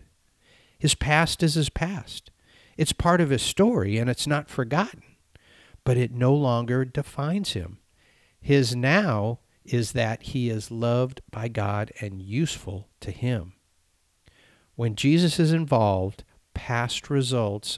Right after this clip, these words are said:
are not indicative of future results. Jesus changes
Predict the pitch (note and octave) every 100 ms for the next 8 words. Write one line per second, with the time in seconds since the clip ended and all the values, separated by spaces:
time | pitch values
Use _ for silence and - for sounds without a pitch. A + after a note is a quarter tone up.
0 | - G#2 G2+ G2 G#2+ A2 A#2+ - - A#2+
1 | A2 B2+ - F#2+ F2+ F#2 - - G2+ -
2 | - _ _ - B2 A#2+ - F#2+ F#2+ _
3 | _ G2+ F#2 F#2 - - - - _ _
4 | _ _ _ _ _ - B2+ C3 A#2 B2
5 | - - - G#2+ G2 G2+ G2+ G2 -